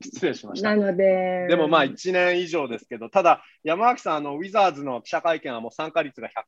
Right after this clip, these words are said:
Speaker 1: パーセントだから、いつもお会いしてるようには感じますけどね。
Speaker 2: <laughs> そうですね。名前を見ながら、なんか、
Speaker 1: はい。
Speaker 2: アタックさんとか思いながら。
Speaker 1: はい。不思議ですよね。
Speaker 2: うん。
Speaker 1: 名前を見ながら、あ、今日は誰がいるかなとか、僕もチェックしたりするんですけども、
Speaker 2: そうですね。そうですね。
Speaker 1: 山脇さんと宮内さんと杉浦大輔さんもいつも、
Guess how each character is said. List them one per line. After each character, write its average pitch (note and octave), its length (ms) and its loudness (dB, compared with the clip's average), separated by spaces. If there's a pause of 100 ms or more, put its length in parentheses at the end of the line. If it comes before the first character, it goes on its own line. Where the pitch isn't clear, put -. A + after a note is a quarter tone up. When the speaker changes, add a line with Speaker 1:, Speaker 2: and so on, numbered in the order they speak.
Speaker 1:
パ D3 100 -2
ー C#3+ 40 -8
セ D3+ 120 -8
ン C#3 60 -12
ト B2 80 -14
だ G#2 100 -14
か G#2+ 80 -14
ら、 G2+ 120 -6
い F#3+ 120 -12
つ A3 160 -6
も B2+ 160 2
お B2+ 80 0
会 C#3 80 4
い - 40 0
し - 40 -12
て D3 120 -6
る C#3+ 60 -4
よ D3 120 0
う - 20 -2
に B2+ 100 -4
は A2 120 -6
感 A2+ 160 -4
じ A2+ 100 -20
ま A#2 100 -2
す - 80 -12
け A2+ 100 -10
ど - 100 2 (180)
ね。 D3 100 0 (220)
Speaker 2:
<laughs> A4+ 240 -6
そ F#4+ 120 10
う E4 40 10
で C4+ 80 6
す C#4 60 8
ね。 C4 60 10
名 C#4 180 12
前 D#4+ 240 12
を D4+ 60 10
見 C#4+ 100 10
な D4+ 100 8
が C4 120 4
ら、 G#3 320 0
な A3 120 0
ん - 20 -6
か、 A#3 100 -6
Speaker 1:
は C4 80 2
い。 - 20 6
Speaker 2:
ア A3 60 8
タ D#4 60 10
ッ - 40 6
ク A#3 120 -6
さ A#3+ 240 2
ん A#3+ 60 4
と C4 80 0
か - 160 2
思 C#4 120 4 (200)
い C#4+ 140 8
な C4+ 100 6
が - 140 6
ら。 A#3 160 4
Speaker 1:
は A3+ 60 -4
い。 - 40 -20 (240)
不 B4 380 2
思 D#3 80 4
議 E3 80 6
で E3 100 10
す - 120 0
よ B2+ 80 6
ね。 A#2 80 2
Speaker 2:
う A2 40 -2
ん。 A2 40 -4
Speaker 1:
名 C3+ 120 6
前 F#3+ 220 8
を F#3 80 6
見 F3+ 100 0
な F#3 120 4
が D#3 100 4
ら、 B2+ 200 -2
あ、 A#2 140 -8
今 C3+ 100 -2
日 - 20 0
は G#2 260 -4
誰 C#3 160 -2
が G#2 80 -8
い G#2 60 -10
る A2+ 80 -12
か G#2+ 120 -12
な A2 160 -6
と G#2 100 -20
か、 G2 100 -12
僕 G#2 180 -14
も G2+ 80 -10
チ A#2+ 140 -6
ェ - 20 -14
ッ - 40 -16
ク - 80 -16
し - 80 -14
た G#2 100 -2
り F#2 80 -12
す - 100 -20
る - 100 -14
ん - 40 -14
で A#3+ 100 -10
す - 60 -12
け E4+ 60 2
ど D4+ 60 8
も、 - 20 10
Speaker 2:
そ - 0 -
う - 20 8
で A3 80 6
す F#3 60 -2
ね。 F#3 40 -6
そ G3+ 60 0
う F#3+ 40 -4
で G3 40 -4
す G3+ 160 -2
ね。 G#3 80 -8
Speaker 1:
山 D3+ 240 8
脇 E3+ 180 6
さ C#3 160 2
ん A2+ 180 -6
と A#2+ 80 0
宮 C3 240 2
内 A#2 120 -2
さ G#2 160 -2
ん G2 60 -10
と G2+ 360 -4
杉 B2+ 260 -4
浦 G#2+ 140 0
大 G#2 160 -2
輔 G#2+ 140 -14
さ F#2+ 140 -12
ん F2+ 40 -16
も F#2+ 100 -10
い B2 140 -6
つ E3 160 0
も、 G2 220 0